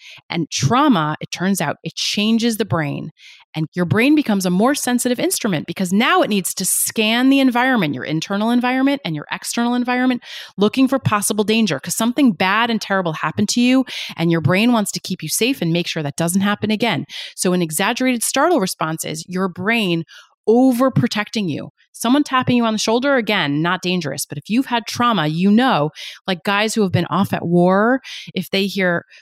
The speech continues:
fireworks, they will hit the floor. They'll hit the ground. Their brain is just trying to protect them and keep them safe. It has become sensitive. So trauma and chronic pain, understandably,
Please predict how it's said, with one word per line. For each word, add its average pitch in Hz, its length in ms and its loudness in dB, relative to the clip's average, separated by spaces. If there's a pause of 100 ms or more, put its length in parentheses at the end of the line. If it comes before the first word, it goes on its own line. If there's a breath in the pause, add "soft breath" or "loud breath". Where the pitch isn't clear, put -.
fireworks, 202 640 0
they 190 120 0
will 160 100 0
hit 208 220 -6
the 226 80 -4
floor. 190 420 -4 (160)
They'll 180 80 -2
hit 208 180 -2
the 240 100 -2
ground. 175 400 -2 (300 loud breath)
Their 190 120 0
brain 220 420 2
is 151 180 -2
just - 460 -2
trying 185 240 -4
to 165 80 -4
protect - 440 -8
them 254 300 0 (180)
and 151 120 -10
keep - 240 -12
them 190 120 -4
safe. 202 280 -2
It 151 80 -6
has 143 100 -8
become 165 540 -6
sensitive. - 580 -8 (340 loud breath)
So - 220 -10
trauma 185 500 -2
and 247 140 -4
chronic 202 320 -4
pain, 147 460 -6 (920)
understandably, 175 1000 0